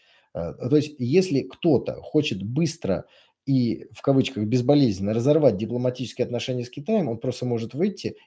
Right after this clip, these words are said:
и признать независимость Тайваня. Вот короткий путь к разрыванию полному отношений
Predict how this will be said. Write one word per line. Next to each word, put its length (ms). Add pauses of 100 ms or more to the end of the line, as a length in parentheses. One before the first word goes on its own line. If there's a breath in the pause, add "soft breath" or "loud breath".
и 80
признать 540 (180 soft breath)
независимость 720 (120)
Тайваня. 440
Вот 280 (160)
короткий 500
путь 460
к 340 (300 loud breath)
разрыванию 760 (160)
полному 480 (120)
отношений 760